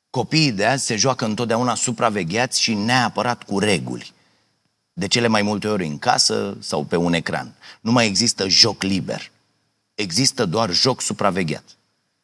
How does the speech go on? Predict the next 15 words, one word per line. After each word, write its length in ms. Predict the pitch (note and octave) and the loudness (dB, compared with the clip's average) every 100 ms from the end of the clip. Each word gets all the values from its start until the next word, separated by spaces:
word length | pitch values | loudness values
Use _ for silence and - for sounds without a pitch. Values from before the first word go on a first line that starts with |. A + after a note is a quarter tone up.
| _ _ _ _ _ _ _ _ _ _ _ _ _ _ _ _ _ _ _ _ - | _ _ _ _ _ _ _ _ _ _ _ _ _ _ _ _ _ _ _ _ -6
Copiii 360 | B2+ G#2 D#3+ | -4 -2 0
nu 100 | D3+ | 2
mai 120 | D3+ C#3+ | 4 4
au 140 | A#2 | 2
parte 340 | C3 A#2+ A2+ | 2 0 0
de, 240 | F#2+ G#2 G2 | 0 2 2
de 480 | E2+ G2 F#2+ F#2 - - _ _ | 2 2 2 0 -4 -14 _ _
negocierile 1300 | A2+ A#2 A#2 A2+ G#2 - G2+ A#2 B2 F2+ D2 C#2 B1 _ _ _ _ _ _ _ | -2 2 2 2 2 2 2 2 2 0 -4 -8 -12 _ _ _ _ _ _ _
care 220 | - F#2 F2+ | 0 0 2
te 160 | G2 | -2
pregătesc 680 | - G#2 F2 F2+ - A2+ - | -2 -2 0 -2 0 -4 -2
pentru 280 | F#2 E2+ E2+ | -4 -2 -4
viața 380 | F2 F#2+ E2+ | -2 0 0
de 140 | D2 D#2 | 0 -2
adult. 560 | C#2+ D2 D#2 - - | -2 -4 -6 -8 -20